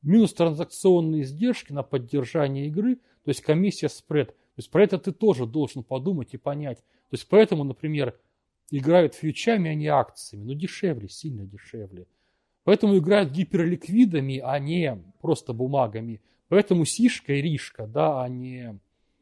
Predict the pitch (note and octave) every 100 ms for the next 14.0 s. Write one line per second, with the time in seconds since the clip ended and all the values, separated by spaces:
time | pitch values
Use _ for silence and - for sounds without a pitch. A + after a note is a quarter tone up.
0 | _ _ _ _ B2+ A2 G2 F2+ F2 _
1 | _ _ _ - E3 C#3+ A#2+ G2 F#2+ F#2
2 | - F#2+ G#2 _ _ _ _ _ _ _
3 | _ _ _ _ - A#2+ A#2+ A2+ A2+ A#2
4 | A#2 C#3+ E3+ - F#3 - - F#3+ D3 D3+
5 | G3+ A3 - - C#3 C3 C3 B2+ A#2+ A#2
6 | G#2+ G2 A2+ C#3 A#2 C#3+ C3+ E3+ F#3 D#3+
7 | B2+ A2+ A2+ A2+ G#2 G2+ F2+ F2+ E2 E2+
8 | F#2 F#2+ F#2 F#2 G#2+ _ _ _ _ -
9 | D3+ F3+ D3 - E3 G3 F#3+ - - C#3
10 | A#2+ D3 C#3+ C3+ C#3 C#3+ B2 - A2+ -
11 | _ _ C3 B2+ D3 - C#3 D#3+ F#3+ D#3
12 | D3+ D3+ C#3 C3+ C3 B2 A#2+ A2 - -
13 | D3 F3 B2+ A#2+ - C#3 B2+ G#3+ D3+ B2+